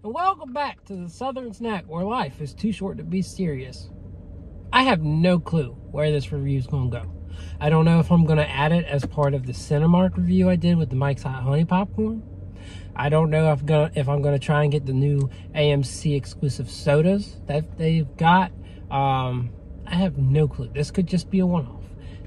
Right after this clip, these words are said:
I'm just so busy, so many reviews, so I don't ever know. But Sprite Chill has an icy flavor. I guess A M C says,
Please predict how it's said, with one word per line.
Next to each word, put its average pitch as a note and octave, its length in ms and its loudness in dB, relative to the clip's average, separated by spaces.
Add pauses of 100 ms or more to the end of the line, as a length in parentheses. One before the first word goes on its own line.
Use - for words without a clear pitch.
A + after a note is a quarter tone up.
I'm - 240 -16
just - 220 -6
so G3 140 2
busy, - 480 0
so - 160 -8
many G3 240 -2
reviews, C#3+ 500 -4
so C3 220 -4 (340)
I - 60 -10
don't A3 260 2
ever F3 220 2
know. D#3 280 0 (440)
But A#3 260 4 (840)
Sprite F#3 460 2
Chill G3+ 420 2 (680)
has D#3+ 160 2
an F3 100 4
icy C3 300 -4
flavor. B2 400 -8 (400)
I C#3 40 -6
guess D#3 260 0
A D3 180 2
M C#3+ 120 4
C C#3+ 200 -4
says, C3 340 -4